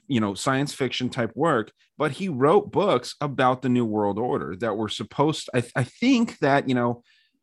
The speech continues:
if nuts like Alex Jones and stuff, like, say anything correct, I think that he is right about this idea that they feel like,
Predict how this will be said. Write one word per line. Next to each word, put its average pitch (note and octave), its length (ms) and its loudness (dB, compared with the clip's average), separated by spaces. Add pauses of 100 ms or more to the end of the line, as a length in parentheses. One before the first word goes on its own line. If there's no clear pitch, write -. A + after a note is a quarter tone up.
(140)
if A#2+ 200 0
nuts C3+ 300 2
like B2+ 180 2
Alex A#2+ 380 0
Jones B2 460 -2
and A#2+ 100 -4
stuff, A2+ 280 -4
like, G#2+ 160 -4
say A#2 180 -2
anything A2+ 400 -2
correct, A#2+ 480 0
I G#2+ 100 0
think A#2+ 380 -2
that B2+ 220 -2
he C#3 180 0
is B2+ 380 2
right B2 180 2
about A2+ 280 0
this G#2 200 -10
idea A#2+ 480 2
that G2+ 220 -4
they A2+ 140 0
feel G3+ 380 -2
like, A2+ 420 2